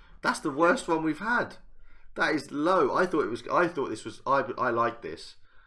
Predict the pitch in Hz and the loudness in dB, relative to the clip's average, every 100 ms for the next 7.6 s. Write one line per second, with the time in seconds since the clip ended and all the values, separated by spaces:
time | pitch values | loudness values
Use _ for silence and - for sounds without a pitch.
0 | - 123 139 - 113 98 - 139 127 - | -18 -4 -2 -2 -4 -6 -2 0 0 -2
1 | 110 - - 110 110 104 98 90 92 - | -10 -12 -16 -6 -4 -4 -4 -4 -4 -6
2 | - 87 - 90 - 101 - - - 92 | -8 -8 -8 -12 -10 -10 -10 -12 -10 -6
3 | 90 90 - 85 85 - 92 85 80 85 | -4 -4 -6 -10 -10 -6 -4 -4 -6 -8
4 | - - - - 107 - 139 - 120 110 | -10 -20 -20 -12 -10 -2 -4 -4 -4 -4
5 | - 98 104 107 117 - - 117 - 123 | -4 -2 -2 -2 -4 -4 -4 -4 -4 -6
6 | 123 95 - 98 101 101 - 101 113 - | -4 -6 -6 -4 -2 -2 -2 -4 -6 -10
7 | 80 67 - 92 90 | -12 -12 -8 -6 -6